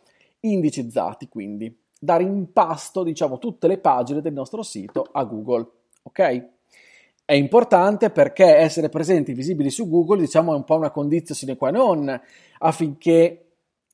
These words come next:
eh, possiamo essere trovati grazie ai nostri contenuti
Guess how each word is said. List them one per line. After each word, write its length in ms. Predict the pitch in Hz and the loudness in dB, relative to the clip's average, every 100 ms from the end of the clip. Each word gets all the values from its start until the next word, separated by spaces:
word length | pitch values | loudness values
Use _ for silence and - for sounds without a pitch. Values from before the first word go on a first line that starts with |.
| _ _ | _ _
eh, 420 | - 139 135 131 131 | -2 0 2 0 0
possiamo 520 | 160 - 185 160 151 | -4 4 6 6 4
essere 520 | 170 165 - 165 156 | 2 2 0 0 2
trovati 720 | 160 160 165 165 160 156 165 | 0 2 8 10 8 4 -4
grazie 840 | 143 156 160 147 - - 160 156 160 | 0 2 2 2 -8 -4 2 4 2
ai 140 | 151 147 | 0 0
nostri 340 | 156 147 147 | -2 -2 -6
contenuti 720 | - 135 127 135 156 127 101 | -6 -8 -6 -8 -8 -10 -14